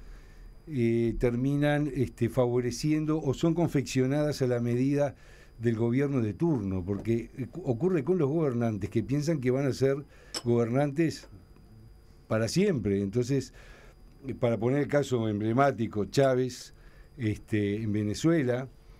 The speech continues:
o incluso en la propia Argentina, modificando la, la, en su momento la estructura del, de la Suprema Corte de Justicia y demás. Me preocupa fundamentalmente que se respete el espíritu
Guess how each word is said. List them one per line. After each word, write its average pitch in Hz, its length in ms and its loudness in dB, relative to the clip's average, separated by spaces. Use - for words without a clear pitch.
o 143 100 2
incluso 180 380 2
en 131 60 4
la 117 60 2
propia 151 280 2
Argentina, 110 640 0
modificando 107 960 -2
la, 101 260 -2
la, 98 280 -2
en 95 420 -6
su - 160 -8
momento 127 320 0
la 110 80 0
estructura 117 500 -2
del, 95 360 -4
de 98 160 -2
la 95 320 -2
Suprema 107 340 -2
Corte 104 220 -2
de 92 40 2
Justicia 104 500 -4
y 101 40 0
demás. 92 260 -4
Me 160 240 2
preocupa 214 760 0
fundamentalmente 143 1400 2
que 131 340 2
se 131 140 2
respete 139 480 0
el 135 80 2
espíritu 139 800 -2